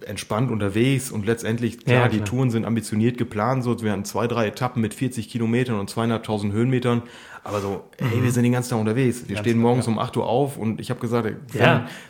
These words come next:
Speaker 1: wenn, ähm,
Speaker 2: Eben.
Speaker 1: und wenn wir das Ding wandern, wir kommen irgendwann abends an, vielleicht
Speaker 2: Richtig.
Speaker 1: mit Stirnlampe oder ohne, das, das wird klappen. Was ich aber noch nie hatte, ähm, dass ich unten an einem Berg stehe und jeder Schritt mir so schwer fällt, dass ich
Speaker 2: Mhm.
Speaker 1: denke, ich komme da oben niemals an.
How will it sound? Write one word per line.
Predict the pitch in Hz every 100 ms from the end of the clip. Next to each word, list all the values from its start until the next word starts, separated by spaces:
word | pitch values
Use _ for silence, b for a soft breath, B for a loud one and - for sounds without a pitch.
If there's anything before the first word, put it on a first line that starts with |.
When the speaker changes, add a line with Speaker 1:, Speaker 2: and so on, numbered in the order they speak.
| -
Speaker 1:
wenn, | 117 120 117 -
ähm, | 123 120
Speaker 2:
Eben. | 123 113 107
Speaker 1:
und | 113
wenn | 127
wir | 131
das | 123
Ding | 123 120
wandern, | 156 131 120 156 -
wir | - 110
kommen | 117 131 139 110
irgendwann | 131 127 127
abends | 113 127 113
an, | 120 120 92 -
vielleicht | - 131 110
Speaker 2:
Richtig. | 113
Speaker 1:
mit | 120
Stirnlampe | - 123 123 123 117
oder | 113
ohne, | 131 127
das, | 104 104 -
das | - 104 110
wird | 139 151
klappen. | 151 143 110 92 B B B B B
Was | 107
ich | 113
aber | 107 113
noch | 110 107
nie | 160 139
hatte, | 123 120 143 123 - _
ähm, | 120 120 117
dass | 107
ich | 110 -
unten | 131 117
an | 117
einem | 104
Berg | 107 156 -
stehe | - 110 131 139 - -
und | - 107 104
jeder | 120 135
Schritt | - 135 139
mir | 117 110
so | 95 123
schwer | 160 - 147 156
fällt, | - 110 135 110
dass | 101
ich | 107
Speaker 2:
Mhm. |
Speaker 1:
denke, | 113 101 98 - -
ich | - -
komme | 95 95
da |
oben | 80 90 87
niemals | 117 139 85 -
an. | 82